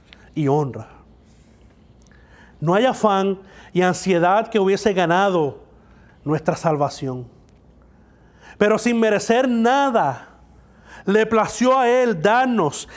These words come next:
a su Hijo amado, que era el único que podía sacarnos de la muerte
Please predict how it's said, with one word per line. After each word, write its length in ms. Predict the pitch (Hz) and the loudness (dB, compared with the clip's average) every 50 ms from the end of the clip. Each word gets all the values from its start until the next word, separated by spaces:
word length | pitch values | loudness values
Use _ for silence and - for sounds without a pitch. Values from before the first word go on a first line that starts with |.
| - - | -14 -2
a 160 | - 175 165 - | 0 0 0 0
su 240 | - - 180 170 | 0 0 0 2
Hijo 480 | 185 226 247 226 202 247 262 262 254 254 - - - - - - - - | 2 2 2 2 2 2 0 0 -2 -6 -12 -20 -20 -20 -20 -18 -6 -2
amado, 680 | 175 165 165 160 160 170 175 160 139 127 - - - - - - - _ _ _ _ _ _ _ _ - _ - _ _ - _ _ - - _ - - - - - - | -2 0 2 2 2 2 0 0 -2 -4 -6 -10 -20 -20 -20 -20 -20 _ _ _ _ _ _ _ _ -20 _ -20 _ _ -20 _ _ -20 -20 _ -20 -20 -20 -18 -4 0
que 120 | 190 202 | 0 2
era 160 | 226 226 214 | 4 4 2
el 80 | 196 208 | 2 2
único 500 | 254 320 349 370 370 359 359 359 339 - | 2 2 2 2 2 2 2 0 0 2
que 140 | - 240 175 | 0 0 2
podía 360 | 202 208 185 196 226 240 233 | 2 0 0 2 0 0 0
sacarnos 800 | - - 190 175 - 196 233 285 311 311 320 330 311 320 - - - - - - - - | 2 0 0 2 2 2 2 2 2 2 0 0 0 -2 -6 -16 -20 -20 -20 -20 -12 -2
de 140 | 160 196 202 | 0 2 2
la 120 | 196 180 | 4 2
muerte 680 | 175 175 185 202 220 240 233 226 - 240 226 226 220 | 2 2 2 2 2 2 0 0 0 0 2 2 0